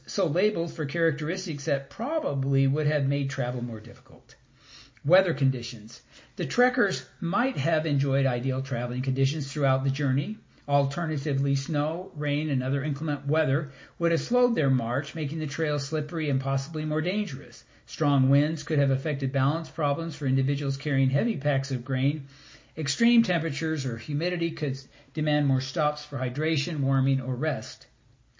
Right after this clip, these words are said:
Herding flocks. Having been warned to leave the next day, Alma's people in Helam gathered their flocks together. Even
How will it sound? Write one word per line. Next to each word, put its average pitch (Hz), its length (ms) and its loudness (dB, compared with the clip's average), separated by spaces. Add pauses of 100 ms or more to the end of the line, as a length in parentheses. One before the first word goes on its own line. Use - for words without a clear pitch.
(220)
Herding 139 600 2
flocks. - 640 -8 (540)
Having 311 320 6
been 185 240 4
warned 180 260 0
to 156 80 0
leave 180 320 -2
the 151 120 0
next 135 260 4
day, 139 200 2
Alma's 160 360 0
people 151 380 -2
in 139 100 2
Helam 143 480 2
gathered 226 480 2
their 170 160 0
flocks 135 420 -2
together. 135 440 0
Even 202 400 -2